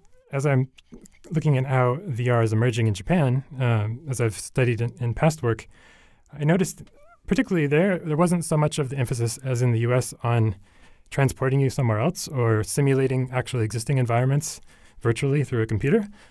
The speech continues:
But it was more about, hey, you can go into these fictional sort of fantasy worlds and really be there and be surrounded by it. And also you can leave behind your own body, your own normal everyday appearance, your own sort of relationships. You can set all that aside,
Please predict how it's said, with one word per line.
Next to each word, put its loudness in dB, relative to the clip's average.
But 0
it 4
was 2
more 2
about, 0
hey, 2
you 0
can -2
go 2
into 2
these -2
fictional 0
sort -4
of -4
fantasy 0
worlds 2
and 0
really 4
be -2
there 2
and -4
be -4
surrounded -2
by 0
it. -2
And 2
also 4
you 2
can -2
leave 2
behind 0
your 0
own 2
body, 2
your 0
own 0
normal 2
everyday 0
appearance, -2
your -4
own 2
sort -6
of -6
relationships. 0
You -8
can -6
set 0
all 2
that -2
aside, 0